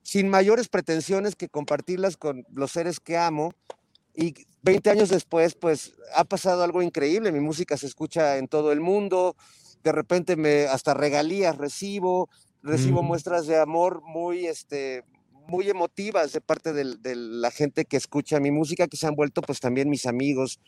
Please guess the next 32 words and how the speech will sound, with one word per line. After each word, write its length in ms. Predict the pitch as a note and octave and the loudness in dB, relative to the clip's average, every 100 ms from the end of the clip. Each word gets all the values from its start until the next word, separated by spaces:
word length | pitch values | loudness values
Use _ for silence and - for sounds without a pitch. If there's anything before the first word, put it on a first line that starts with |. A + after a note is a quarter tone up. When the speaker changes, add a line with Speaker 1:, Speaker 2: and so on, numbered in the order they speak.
| _ _ - | _ _ -10
Speaker 1:
y, 360 | B2+ B2 B2+ C3 | -4 -2 0 0
y 60 | |
personas, 600 | - B2+ B2+ C#3+ D3 C3+ | 2 2 4 4 4 2
eh, 220 | B2 G#2+ A2 | 0 0 0
muy 360 | A2+ C3+ D3+ | 0 0 4
afines. 340 | D3 D#3 E3 F3 | 4 4 2 2
Así 220 | D#3+ G#3+ | 2 2
que 240 | A3+ F#3+ - - - - - | 2 2 -2 -20 -20 -20 -6
he, 300 | - A3+ F3+ | 2 4 4
he 60 | A#3 | 2
recibido 480 | A3+ - F#3+ F#3+ F#3 | 2 0 -4 -4 -4
puros 280 | E3+ F3+ E3 | -2 -2 -2
regalos 440 | D#3+ D3+ D#3 D3 | 0 0 0 -2
de 80 | C#3 | -6
la 120 | B2 | -6
música. 540 | C3 D3 D#3 - F3 - _ _ _ | -6 -8 -8 -4 -4 -4 _ _ _
Yo 220 | - D#3+ F#3+ | -4 0 2
le, 260 | F#3 F#3 D3+ | 2 2 0
yo 120 | F3+ | -2
le 80 | F#3 | -2
he 40 | |
puesto 320 | F3 F3+ - F#3 | -2 -4 -4 -6
puro 300 | F3 F3+ D#3+ | -2 2 2
amor, 360 | D3 D#3+ F3+ | 2 2 0
que 120 | - | -4
es 100 | D#3 | -6
lo 140 | D3 D3 | -2 -2
único 340 | D#3 D#3 C#3+ | -2 -4 -6
que 100 | C3+ | -6
tengo 320 | C3 D3 D3+ | -6 -6 -4
pa' 140 | C#3+ B2+ | -6 -6
poner, 400 | B2 C3+ C#3+ | -4 -2 -2